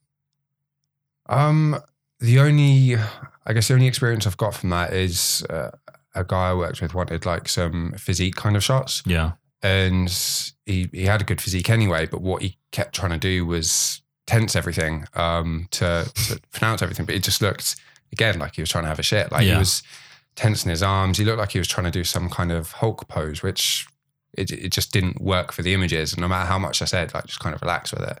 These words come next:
Speaker 2: Yeah.
Speaker 1: He was trying to pronounce his muscles, which I, I can understand. It was a physique shot,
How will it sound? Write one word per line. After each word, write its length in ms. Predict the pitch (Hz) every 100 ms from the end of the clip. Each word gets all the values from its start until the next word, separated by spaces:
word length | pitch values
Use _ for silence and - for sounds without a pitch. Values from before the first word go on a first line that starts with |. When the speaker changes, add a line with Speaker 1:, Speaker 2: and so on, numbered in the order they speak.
| _ -
Speaker 2:
Yeah. 300 | 95 85 85 _ _ _ _
Speaker 1:
He 180 | - 113
was 120 | 101
trying 160 | 101
to 40 | 92
pronounce 300 | 95 87 85
his 100 | 82
muscles, 420 | 113 110 95 92
which 340 | - - - -
I, 160 | - 65 -
I 60 |
can 140 | - -
understand. 360 | 80 - 82 82
It 60 |
was 140 | 78 -
a 40 |
physique 320 | - 90 92
shot, 260 | - 78